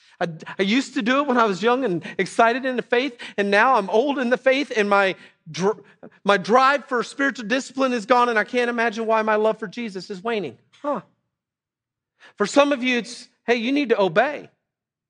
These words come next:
You know you have that thing in your life, and you've convinced yourself that you don't agree, so you don't have to obey,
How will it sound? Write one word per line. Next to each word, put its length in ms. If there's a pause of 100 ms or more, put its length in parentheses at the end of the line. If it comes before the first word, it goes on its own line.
(320)
You 180
know 180
you 160
have 260
that 200
thing 240
in 80
your 160
life, 340
and 140
you've 200
convinced 460
yourself 460
that 160
you 100
don't 160
agree, 320
so 160
you 140
don't 180
have 200
to 180
obey, 460